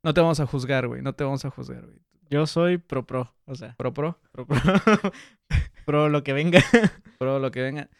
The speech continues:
Speaker 1: Ah, güey, yo sí soy como, "Chingue su madre, güey, que, que sí aborten lo que gusten, güey".
Speaker 2: Ah, por eso tu, tu micrófono es verde. Ah,
Speaker 1: Por el de la vida.
Speaker 2: sí.
Speaker 1: No, no sé, güey. Es que, pero el, el caso de muchos, güey, es como siempre le dan mucha p-,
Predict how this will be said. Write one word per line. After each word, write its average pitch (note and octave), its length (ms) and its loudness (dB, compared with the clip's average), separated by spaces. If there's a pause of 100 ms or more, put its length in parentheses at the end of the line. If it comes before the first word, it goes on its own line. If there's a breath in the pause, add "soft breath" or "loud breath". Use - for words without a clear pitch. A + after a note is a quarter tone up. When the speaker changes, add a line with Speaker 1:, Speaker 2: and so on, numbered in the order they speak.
(200)
Speaker 1:
Ah, D3+ 220 -2
güey, C#3 120 -2
yo C#3 80 -2
sí D3 140 -10
soy D#3 200 -2
como, A#2+ 540 -4 (380)
"Chingue C3 260 -6
su B2 120 -10
madre, A#2 260 -2
güey, A2+ 140 -4
que, A2 180 -8
que G#2+ 140 -10
sí A2+ 420 -8 (280)
aborten A2+ 460 -4
lo A2 60 -4
que G2+ 160 -10
gusten, G#2+ 340 -10
güey". G#2+ 120 -16 (240)
Speaker 2:
Ah, D3+ 240 -6 (460)
por C#3 140 2
eso D3 220 0
tu, B2 600 -2
tu C3+ 80 -4
micrófono C#3+ 360 -2
es B2+ 60 -2
verde. D3+ 320 0 (200)
Ah, C#3 420 -10
Speaker 1:
Por D3+ 160 6
el C3+ 80 2
de C3 140 6
la B2+ 140 2
vida. C#3+ 300 0
Speaker 2:
sí. - 220 -18
Speaker 1:
No, C#4 180 8
no D#4+ 120 6
sé, D#4+ 200 2
güey. B3 200 2
Es G3 120 4
que, A#3 120 2
pero F#3 520 4
el, E3+ 240 2
el D#3 160 2
caso G#3 280 2
de F3+ 80 2
muchos, G3+ 460 -4
güey, G3 260 -2
es D3 200 -2
como B2+ 520 -2
siempre D3+ 440 -2 (1080)
le B2+ 100 4
dan C#3+ 220 6
mucha D3+ 260 2
p-, - 160 -8